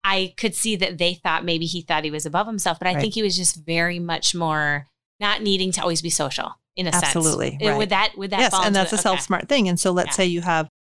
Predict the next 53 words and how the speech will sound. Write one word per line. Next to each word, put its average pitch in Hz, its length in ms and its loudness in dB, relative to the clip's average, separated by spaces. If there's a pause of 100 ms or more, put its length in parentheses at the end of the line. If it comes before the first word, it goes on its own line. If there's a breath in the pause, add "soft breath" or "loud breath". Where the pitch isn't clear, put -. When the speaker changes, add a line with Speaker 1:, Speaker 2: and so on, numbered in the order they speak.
(160)
Speaker 2:
you 175 80 0
know, 160 300 2 (120)
two 208 120 0
family 180 320 4
members 156 280 2
have 151 120 0
an 139 100 -2
argument, 160 580 2
uh, 147 160 2
e-, - 220 -4
even 156 180 -2
a, 147 220 2
a 139 140 2
ki-, - 200 -12
a - 100 0
kid 160 200 0
and 139 100 -2
a - 20 -4
parent, 202 360 0
and 156 180 2
one 165 140 2
of 190 60 2
them 165 160 0
is 151 140 0
very 156 180 0
self-smart. 185 540 2 (600)
Maybe 190 140 2
the 196 100 0
other 214 140 2
one's 190 160 2
people 247 320 0
smart. - 340 2
They 196 120 4
wanna 190 220 2
process 185 680 0
through 202 320 2
it 156 200 2
right 165 240 2
at 170 200 0
that 170 180 2
moment 170 500 4
because 160 320 0
that's, 180 360 0
they 185 180 0
need 214 200 4
to - 80 -2
talk 196 340 0
to - 100 -8
that - 180 0
person 165 600 0
to - 80 -4
process 160 440 -2
it. - 120 0